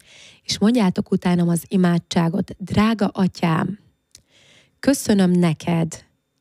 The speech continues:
annak az áldását és kiváltságát, hogy elfogadható imádatot ajánlhatok fel neked. Tiéd, ó Uram, a nagyság –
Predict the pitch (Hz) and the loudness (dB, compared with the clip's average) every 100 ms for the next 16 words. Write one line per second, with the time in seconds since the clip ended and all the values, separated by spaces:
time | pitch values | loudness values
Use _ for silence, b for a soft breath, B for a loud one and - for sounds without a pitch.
0 | _ _ _ _ 240 254 226 196 - - | _ _ _ _ 0 2 0 0 -2 -4
1 | 202 196 180 175 170 - 165 165 165 - | 0 2 2 0 0 0 0 0 -2 -8
2 | - _ _ _ _ _ _ _ _ 185 | -20 _ _ _ _ _ _ _ _ 0
3 | 175 - - 185 170 185 - 185 180 170 | 0 -4 -2 0 0 -2 -4 -2 -2 -2
4 | 233 - - _ _ _ _ _ _ _ | -4 -8 -20 _ _ _ _ _ _ _
5 | _ _ _ _ _ _ _ 180 180 - | _ _ _ _ _ _ _ 0 0 -4
6 | 233 262 240 185 175 180 185 - 196 - | 0 0 2 2 2 0 -2 0 -2 0
7 | 208 185 175 165 160 - - - - - | 2 4 4 2 0 0 -4 -4 -16 -20
8 | _ _ _ _ _ _ _ _ _ - | _ _ _ _ _ _ _ _ _ 0
9 | 196 185 165 165 156 175 - 170 - - | 2 2 2 0 -2 -4 -2 -4 -2 0
10 | 170 165 160 - 190 170 - _ _ _ | 2 2 0 -2 -4 -4 -10 _ _ _
11 | _ _ _ _ _ _ _ _ _ - | _ _ _ _ _ _ _ _ _ 0
12 | 240 254 214 202 196 - 190 - 233 185 | 2 4 4 4 2 2 2 2 2 2
13 | 175 170 170 165 165 - 175 170 185 202 | 2 2 2 2 0 -2 0 0 0 -2
14 | - | -10